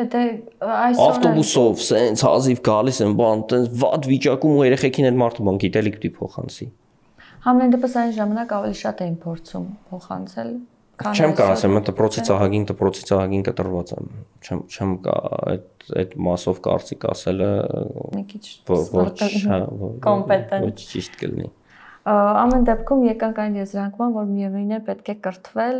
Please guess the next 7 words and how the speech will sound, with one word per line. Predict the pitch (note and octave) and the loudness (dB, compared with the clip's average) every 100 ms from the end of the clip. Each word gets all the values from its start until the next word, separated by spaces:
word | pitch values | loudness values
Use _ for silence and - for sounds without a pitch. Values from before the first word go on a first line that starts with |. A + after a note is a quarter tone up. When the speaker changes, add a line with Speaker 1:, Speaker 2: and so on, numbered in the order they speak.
| B3 | -6
Speaker 1:
ու | - A#3 A#3 A#3 A#3 A#3 | -6 -4 -4 -6 -8 -8
ընտանիքը | G3 G3+ G3 G3 G3+ G#3+ A#3 | -6 -4 -4 -6 -8 -6 -6
պիտի | A#3 G3 - G#3+ A3 | -6 -8 -6 -6 -4
ամուր | F#3+ F#3+ G#3 G#3 | -4 -4 -6 -6
հիմքի | F#3 F3+ G#3 | -8 -8 -8
վրա | F#3+ F#3+ F#3+ | -6 -6 -6
լինի, | F#3 F#3 A3 | -6 -4 -2